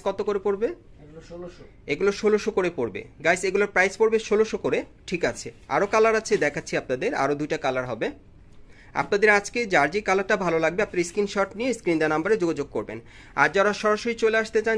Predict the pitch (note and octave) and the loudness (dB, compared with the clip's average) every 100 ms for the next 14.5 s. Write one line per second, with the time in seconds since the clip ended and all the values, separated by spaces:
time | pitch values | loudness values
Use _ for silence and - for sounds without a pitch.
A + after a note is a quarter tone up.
0 | G#3 F3+ F#3+ G3+ G#3 A3 G#3 F3 G3+ F3 | 0 2 2 2 2 2 0 -2 -4 -4
1 | G#3 G#3 G#3 G#3+ G3+ D#3 F#3+ G3+ G#3 G#3 | -2 0 0 0 0 -2 -2 -4 -2 -2
2 | A3 G#3 F#3 B3+ A#3 D#3+ D3+ B2+ A2 G2+ | -2 -2 -4 -2 -2 -2 -2 -6 -6 -12
3 | - G2 G#2 - - - C#3 B2 G#2 - | -14 -16 -18 -20 -20 -12 -10 -8 -10 -8
4 | C4 - - - - - - - - - | -10 -12 -20 -20 -20 -20 -20 -20 -20 -20
5 | - - - - - - - - - - | -20 -20 -20 -20 -20 -20 -20 -20 -20 -20
6 | - - - - E3 D3 C3 - A#3 - | -20 -20 -20 -8 -2 -2 -2 -4 -4 -4
7 | - - - - - - - C#3 C#3 D3+ | -20 -20 -20 -20 -20 -18 -10 -8 -2 2
8 | D3+ F3+ F3+ C#3 C3+ C4 - - E3+ E3 | 2 2 -2 -2 -2 -6 -10 -10 -4 -2
9 | C#3+ - F#2+ - - - - - C#3+ C#3+ | -2 -6 -14 -16 -20 -20 -20 -10 -8 -6
10 | C3+ B2 B2+ B2+ B2+ A2 - E3+ C4+ - | -4 -2 -2 -2 -6 -10 -8 -10 -10 -16
11 | - - - A2+ A2 - D#3+ E3 F#3+ F#3 | -20 -20 -14 -10 -10 -4 -2 0 -2 -2
12 | G3 F3 C#3+ C3+ E3+ E3 E3 E3+ D#3+ C#3 | 0 0 0 -2 -4 -4 -6 -4 -4 -4
13 | C#3 G3 F#3 C#3 - C3 C#3+ C4+ D#3+ C#3 | -4 -6 -8 -12 -8 -6 -6 -6 -2 -2
14 | C3 B2+ - A2 G3 | -2 -8 -10 -8 -8